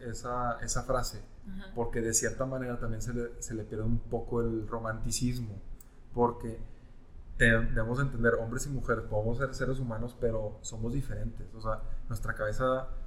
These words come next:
Speaker 1: va diferente, hormonalmente somos muy diferentes, físicamente somos muy diferentes, pero a lo que quiero ir es más a la, a la hora de entendernos, o sea, a la hora de, de los acuerdos, de todo eso, somos muy diferentes,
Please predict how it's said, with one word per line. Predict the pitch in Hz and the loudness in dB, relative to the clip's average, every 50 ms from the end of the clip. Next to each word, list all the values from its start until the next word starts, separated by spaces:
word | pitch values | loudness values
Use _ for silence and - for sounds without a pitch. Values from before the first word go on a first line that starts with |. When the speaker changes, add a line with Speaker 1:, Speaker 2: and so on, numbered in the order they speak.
| - - - 110 | -6 -6 0 2
Speaker 1:
va | 107 110 | 4 4
diferente, | 120 120 123 127 120 120 117 - - 120 120 - | 4 4 4 4 4 4 2 2 2 0 0 0
hormonalmente | 123 117 113 110 107 107 107 110 117 120 113 120 | -2 -4 -2 0 0 0 2 2 2 2 0 0
somos | 107 113 113 110 107 110 107 107 | -2 -2 -4 -2 -4 -4 -2 2
muy | 110 113 127 | 2 2 2
diferentes, | 131 135 127 120 - - - - - - - | 2 2 0 0 0 -2 -4 -6 -8 -8 -2
físicamente | - 123 120 - - 147 139 131 127 120 127 | 0 0 0 0 -2 -2 -2 -2 -2 -4 -4
somos | 113 117 117 113 110 104 107 | -4 -2 -2 -2 -2 -4 -6
muy | 107 104 107 110 113 | -6 -4 -2 0 0
diferentes, | 127 127 135 131 127 117 - - - - - - - - - - - - - | 0 2 2 2 2 2 0 -4 -8 -10 -10 -8 -8 -6 -4 -4 -6 -2 2
pero | 120 117 117 117 117 - | 4 4 4 4 2 0
a | 117 110 | 0 0
lo | 110 104 | 0 0
que | 107 - | -2 -2
quiero | - 120 117 117 | 0 2 4 4
ir | 120 120 | 4 4
es | 123 123 | 2 2
más | 123 117 117 117 - - - - - - - - | 2 0 0 -2 -4 -6 -8 -8 -8 -12 -8 -4
a | 127 123 | 0 2
la, | 123 123 120 117 117 113 | 2 4 4 4 2 2
a | 110 - - - 120 | -2 -4 -2 4 10
la | 117 113 | 12 12
hora | 113 120 139 | 12 12 10
de | 156 | 8
entendernos, | 165 165 160 - - 117 110 107 107 113 131 139 139 131 110 101 98 - - - - | 8 4 6 6 4 2 2 4 8 8 8 8 8 4 2 0 -2 -2 -2 -2 0
o | 110 104 | 2 2
sea, | 113 110 | 2 2
a | |
la | 107 107 104 | 4 4 4
hora | 107 127 143 | 6 6 6
de, | 151 - 160 - 117 | 6 4 2 0 0
de | 113 | 2
los | 113 110 107 110 | 0 -2 -2 -4
acuerdos, | - - - 120 120 123 123 113 113 107 | -6 -2 2 4 4 4 4 2 0 -4
de | 110 107 | -6 -8
todo | - 123 120 127 123 | -4 -2 0 0 0
eso, | 117 113 110 113 - - - - - - - - | 0 -2 -6 -8 -10 -14 -16 -16 -16 -16 -16 -10
somos | - - 123 123 123 120 | -6 -4 -2 0 2 4
muy | 120 123 127 143 175 | 6 6 6 6 6
diferentes, | 196 180 135 123 120 120 117 - - - - | 4 2 0 0 0 -2 -2 -4 -6 -8 -10